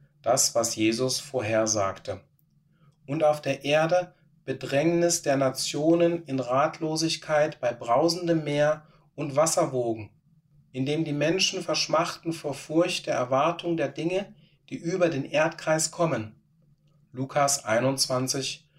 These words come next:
fünfundzwanzig und sechsundzwanzig. Selbstsucht, Hass, Stolz und der Geist des Angriffs haben unter den Nationen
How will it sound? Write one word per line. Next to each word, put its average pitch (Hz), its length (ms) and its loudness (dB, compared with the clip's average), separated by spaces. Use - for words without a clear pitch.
fünfundzwanzig 131 960 -2
und 135 120 -2
sechsundzwanzig. 101 1000 -6
Selbstsucht, 127 920 -2
Hass, - 420 0
Stolz - 720 0
und 135 300 -4
der 110 120 2
Geist 120 520 0
des 117 140 -2
Angriffs 127 580 0
haben 123 360 4
unter 127 260 -4
den 117 140 -4
Nationen 123 760 0